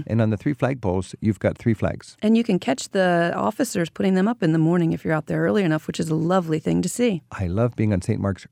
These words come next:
Speaker 1: early when people are
Speaker 2: Mm-hmm.
Speaker 1: going to work, when the tourists aren't there yet, the pigeons are out enjoying
Speaker 2: No.
Speaker 1: a nice breakfast.
Speaker 2: The trash men are out there cleaning
Speaker 1: Ah,
Speaker 2: up the little
Speaker 1: the
Speaker 2: things, and
Speaker 1: city
Speaker 2: then
Speaker 1: works.
Speaker 2: out come the officers, and they put up the flag.
Speaker 1: And on those three flagpoles, you've got,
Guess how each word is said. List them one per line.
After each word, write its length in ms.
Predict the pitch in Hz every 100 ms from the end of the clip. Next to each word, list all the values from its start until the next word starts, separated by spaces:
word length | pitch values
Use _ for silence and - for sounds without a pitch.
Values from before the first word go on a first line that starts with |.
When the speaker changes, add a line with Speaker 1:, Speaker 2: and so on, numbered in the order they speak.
| -
Speaker 1:
early 240 | 117 104
when 140 | 78 78
people 260 | - 156
are 40 | 185
Speaker 2:
Mm-hmm. 60 | 104
Speaker 1:
going 140 | 104
to 60 | 95
work, 300 | 87 104 -
when 100 | 87
the 80 | 85
tourists 360 | - 110 107 104
aren't 200 | 95 92
there 200 | 87 95
yet, 360 | 92 95 92
the 40 | -
pigeons 440 | 117 98 104 95
are 100 | 95
out 240 | 92 92
enjoying 300 | - 90 92 90
Speaker 2:
No. 40 |
Speaker 1:
a 40 |
nice 220 | 90 87 -
breakfast. 380 | 87 87 87
Speaker 2:
The 60 | 92
trash 380 | - 170 156 -
men 220 | 175 175
are 80 | 165
out 160 | 175
there 160 | 180 170
cleaning 360 | - 180 175 165
Speaker 1:
Ah, 40 |
Speaker 2:
up 80 | 160
the 100 | 175
little 220 | 175 175
Speaker 1:
the 60 | 165
Speaker 2:
things, 280 | 190 208 185
and 100 | 160
Speaker 1:
city 100 | -
Speaker 2:
then 100 | -
Speaker 1:
works. 140 | 165
Speaker 2:
out 220 | 170 196
come 260 | - 214 214
the 80 | 214
officers, 640 | 185 190 214 - 254 233
and 100 | 160
they 60 | 156
put 200 | - 202
up 80 | -
the 100 | 190
flag. 360 | - - - -
Speaker 1:
And 120 | 139
on 100 | 139
those 160 | 143
three 180 | - 165
flagpoles, 600 | - 151 131 98 95 92
you've 120 | 101
got, 160 | 98